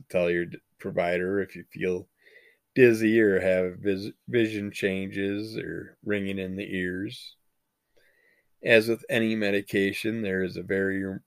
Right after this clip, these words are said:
remote chance of a vaccine causing a severe allergic reaction, other serious injury, or death. So check with your doctors or your providers and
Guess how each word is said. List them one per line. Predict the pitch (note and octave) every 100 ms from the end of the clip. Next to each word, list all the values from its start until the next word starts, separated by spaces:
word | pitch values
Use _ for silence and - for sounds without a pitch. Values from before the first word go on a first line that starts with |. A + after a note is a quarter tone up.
| -
remote | G2+ G2 F#2 - -
chance | - G2 F#2 G2+ - -
of | F#2+
a | F#2
vaccine | F#2 F2 F2+ - F#2+ F#2+ G2+
causing | - E2+ F2+ F2
a | F2
severe | E2+ - - G#2+ G#2+ G#2+ - _ _ _ _
allergic | - D3 C#3 B2+ B2 C3+
reaction, | A#2+ G2+ F#2+ - - G2+ G2 -
other | F#2 G2 F#2+
serious | - - F#2+ F#2 F#2 F#2 -
injury, | A2 F#2+ F#2+ F#2+ F#2 G2+ -
or | F#2+ F#2+
death. | G#2 F2+ E2+ - _ _ _ _ _ _ _ _ _ _ _
So | - - - - - _ _ _ _ _ _ _ _ -
check | A#2+
with | C#3+ C3+
your | C3+
doctors | A#2+ F#2 G2 - F#2+ F#2+ - - - - _ _ _ _ _ _ _ _ _ _ _ -
or | F#2
your | G2
providers | G2 - G2+ F#2 F2+ F#2 F#2 F#2 G2+ -
and | F2 D2+ -